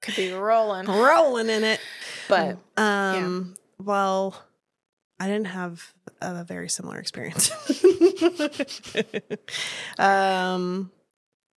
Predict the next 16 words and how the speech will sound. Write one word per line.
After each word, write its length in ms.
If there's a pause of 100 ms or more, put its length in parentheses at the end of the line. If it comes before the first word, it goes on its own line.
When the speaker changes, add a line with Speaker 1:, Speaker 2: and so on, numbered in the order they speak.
(500)
Speaker 2:
y-, 100 (120)
my 720
parents, 720
my 180
mom 500
wanted 300
to 60
be 160
a 40
stay-at-home 380
mom. 380
That 120
was, 180
like, 140
her 120
dream. 520